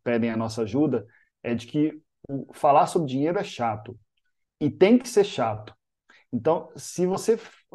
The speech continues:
fala com uma pessoa, aquela pessoa tá ali muito, né, mu-, com muito marketing em cima do dinheiro,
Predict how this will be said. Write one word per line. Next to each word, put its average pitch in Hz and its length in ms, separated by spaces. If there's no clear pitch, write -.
fala 208 340
com 220 80
uma 185 160
pessoa, 156 360
aquela 165 200
pessoa 165 260
tá 175 120
ali 175 160
muito, 190 420
né, 175 320
mu-, 160 380
com 160 100
muito 202 240
marketing 147 640
em 131 60
cima 147 260
do 131 100
dinheiro, 139 560